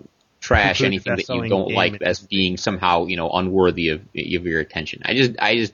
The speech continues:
Speaker 1: I completely don't, it, it has, the game has so little appeal, I mean, it has zero appeal to me. Absolutely none. I mean,
Speaker 2: Which
Speaker 1: there's
Speaker 2: is just,
Speaker 1: no
Speaker 2: I just find it
Speaker 1: way in which I
Speaker 2: interesting
Speaker 1: would ever
Speaker 2: because
Speaker 1: play the game.
Speaker 2: Because, because, I mean, it is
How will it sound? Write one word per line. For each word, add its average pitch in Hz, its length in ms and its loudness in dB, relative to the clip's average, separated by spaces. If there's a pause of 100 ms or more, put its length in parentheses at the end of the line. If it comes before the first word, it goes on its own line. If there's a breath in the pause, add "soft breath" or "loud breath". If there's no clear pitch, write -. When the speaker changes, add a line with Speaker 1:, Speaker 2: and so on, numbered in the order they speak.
(120)
Speaker 1:
I 104 100 2
completely 143 720 0 (140)
don't, 113 340 4 (580)
it, - 140 -10 (220)
it 135 160 0
has, 131 280 0
the 117 120 -4
game 160 300 2 (140)
has 131 240 0
so - 380 2
little 156 220 2
appeal, 143 240 -2
I 143 60 -2
mean, 131 160 2
it - 20 4
has 123 100 4
zero 120 680 4
appeal 87 320 2
to - 80 -20
me. - 80 -20 (420)
Absolutely 127 640 0
none. 98 400 -6
I - 40 -12
mean, 98 120 -6
Speaker 2:
Which 98 120 0
Speaker 1:
there's 247 120 0
Speaker 2:
is 110 60 -2
just, - 40 0
Speaker 1:
no 143 180 2
Speaker 2:
I 311 120 6
just 285 220 -8
find 240 200 -2
it - 20 2
Speaker 1:
way 113 200 4
in 113 180 -2
which 107 220 -4
I 110 60 2
Speaker 2:
interesting 110 60 4
Speaker 1:
would 110 160 -4
ever 113 140 2
Speaker 2:
because 139 120 4
Speaker 1:
play 98 120 -2
the 90 80 -2
game. - 100 -12 (640)
Speaker 2:
Because, 170 500 -2
because, 160 440 2
I 156 80 2
mean, 165 160 6
it 170 80 6
is 185 340 4